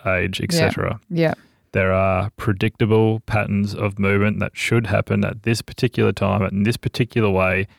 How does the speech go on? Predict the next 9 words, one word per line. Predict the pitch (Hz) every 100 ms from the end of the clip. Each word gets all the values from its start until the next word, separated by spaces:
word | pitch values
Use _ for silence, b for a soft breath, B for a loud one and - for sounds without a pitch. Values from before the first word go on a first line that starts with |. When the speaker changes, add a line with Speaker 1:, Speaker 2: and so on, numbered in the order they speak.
| b _
Speaker 1:
if | 110 -
your | 104 98
baby | 98 92 92
is | 92 98
going | 98 92 92
to | -
develop | 92 95 87 90 - _ _
appropriately. | - - - - 135 80 98 - -
Speaker 2:
Yeah. | 165 156 151